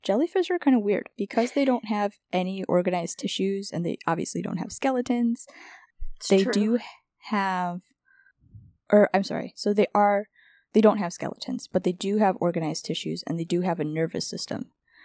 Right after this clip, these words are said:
Speaker 1: So, um, they're the first and earliest animals that we know of to have both of those things. And they are also the first animals known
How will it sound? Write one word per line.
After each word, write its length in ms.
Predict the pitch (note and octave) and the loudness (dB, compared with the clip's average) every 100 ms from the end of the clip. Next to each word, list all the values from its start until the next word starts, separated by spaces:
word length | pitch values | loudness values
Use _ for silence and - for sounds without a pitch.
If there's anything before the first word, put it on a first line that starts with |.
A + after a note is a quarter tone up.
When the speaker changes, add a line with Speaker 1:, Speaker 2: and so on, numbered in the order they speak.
| - _ | -20 _
Speaker 1:
So, 520 | - G3+ F3+ E3+ - - | -2 2 4 2 -2 -6
um, 380 | - E3+ E3+ F3+ _ - | -8 -6 -6 -10 _ 2
they're 180 | F#3 F#3 | 4 4
the 120 | F#3 | -2
first 460 | - F#3 F#3+ - - - | 0 0 0 -12 -18 -4
and 160 | F3 - | -4 2
earliest 500 | F#3 G3 F#3 F3+ - | 4 4 2 0 -2
animals 460 | E3 E3 E3 E3 - | -4 -2 -4 -4 -4
that 240 | D#3 - | -4 -2
we 180 | F#3 F3+ | -2 0
know 300 | E3+ D#3+ D#3+ D#3+ | 0 0 0 -2
of 340 | D#3 F3 - | -2 -4 -6
to 140 | - | -4
have 320 | F3 - E3+ - _ | -4 -4 -8 -10 _
both 200 | D#3 E3 | -10 -8
of 120 | D#3+ | -10
those 240 | - E3+ - | -8 -8 -8
things. 440 | - - - - _ _ - _ _ _ - | -10 -10 -14 -20 _ _ -20 _ _ _ -6
And 100 | F3+ | -2
they 120 | E3+ | 0
are 120 | E3 - | 0 2
also 220 | F3+ F#3 | 2 2
the 140 | F3 | 0
first 320 | - F3+ - E3 | 0 -2 -2 -4
animals 420 | E3 E3 D#3+ - | -4 -4 -6 -4
known 380 | F3 E3 D#3+ | -2 0 -2